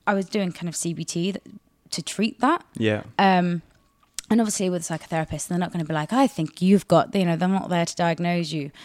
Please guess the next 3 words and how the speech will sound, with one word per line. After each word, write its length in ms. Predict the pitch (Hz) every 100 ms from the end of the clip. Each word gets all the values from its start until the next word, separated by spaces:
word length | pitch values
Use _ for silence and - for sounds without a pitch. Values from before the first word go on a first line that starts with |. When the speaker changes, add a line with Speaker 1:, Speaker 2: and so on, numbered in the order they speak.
| - - -
Speaker 1:
Um, 460 | 165 160 156 151 165 _ _ _ _ _ -
but 640 | 170 165 143 - - - _
I 960 | - 170 165 160 156 156 156 156 156